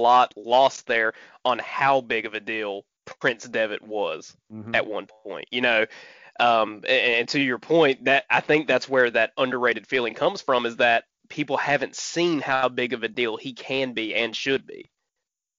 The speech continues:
Speaker 2: Yeah, I, I agree with that. And I don't know why it took so long to learn that doing the buckle bomb, whether that be on the inside of the ring or against the barricade,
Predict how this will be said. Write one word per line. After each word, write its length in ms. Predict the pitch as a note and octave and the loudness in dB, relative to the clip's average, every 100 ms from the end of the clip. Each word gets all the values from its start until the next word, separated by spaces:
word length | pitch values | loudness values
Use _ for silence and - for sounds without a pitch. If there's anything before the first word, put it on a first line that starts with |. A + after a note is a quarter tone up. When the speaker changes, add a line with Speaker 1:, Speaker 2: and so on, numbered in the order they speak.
| _ _ A#2 | _ _ -6
Speaker 2:
Yeah, 220 | B2 G2+ | -4 -4
I, 220 | B2+ C3+ D3 | -2 -4 -2
I 140 | D3 | 0
agree 240 | C3 A#2 A#2 | 0 0 -4
with 160 | A2+ G#2+ | -6 -6
that. 300 | A#2 A#2 A#2 | -6 -6 -8
And 160 | B2+ | -10
I 80 | B2+ | -8
don't 140 | D3 D3 | -8 -6
know 120 | B2+ | -6
why 240 | C3 B2+ | -4 -6
it 100 | A#2+ | -6
took 160 | C#3 B2 | -10 -8
so 160 | C3 | -6
long 340 | A#2 A#2 A#2 A2+ | -6 -4 -6 -8
to 160 | A#2+ A2+ | -8 -6
learn 400 | B2 B2 B2 A2 | -4 -4 -4 -2
that 240 | A2+ - _ _ - | -4 -4 _ _ -2
doing 240 | C3 C#3+ | 2 2
the 80 | A#2+ | 2
buckle 360 | B2 C3 C#3 C3 | 0 0 0 0
bomb, 400 | C3 C3+ C3+ B2+ | 0 0 -2 -2
whether 220 | B2 A#2 | -4 -6
that 220 | A2+ A2 | -10 -8
be 260 | A#2 A2+ A#2 | -6 -6 -6
on 160 | A#2+ | -6
the 160 | G#2+ A#2 | -6 -4
inside 380 | C3+ - C3+ C3 | -4 0 -2 0
of 60 | |
the 80 | B2+ | -2
ring 340 | C3 C3 C3 | 0 0 -2
or 180 | B2+ B2 | -4 -4
against 260 | A#2 A#2+ - | -4 -8 -10
the 60 | |
barricade, 640 | G2+ B2 C3+ C3 C#3 C#3+ C#3 | -6 -2 -2 -2 -2 -2 -6